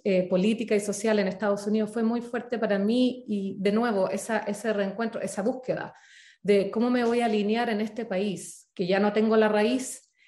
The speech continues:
que ya mis raíces son divididas, y ya no tengo ni esa división de raíz, sino que tengo que encontrar algo más. Y volviendo, eh, volviendo siempre a, bueno, la, el inicio quizás está en el cuerpo mío, y más allá de eso, obviamente en lo ancestral,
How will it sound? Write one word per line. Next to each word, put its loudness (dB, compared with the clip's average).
que 6
ya 6
mis 4
raíces 2
son 2
divididas, 0
y -2
ya 2
no -2
tengo -2
ni -2
esa -4
división -4
de 0
raíz, -2
sino -4
que -2
tengo 0
que -4
encontrar -2
algo 0
más. -4
Y 0
volviendo, 4
eh, 0
volviendo 2
siempre 0
a, -2
bueno, -2
la, 0
el 0
inicio 2
quizás -4
está -2
en 0
el -2
cuerpo 2
mío, 0
y 4
más 4
allá 6
de 4
eso, -2
obviamente 0
en 0
lo 0
ancestral, -2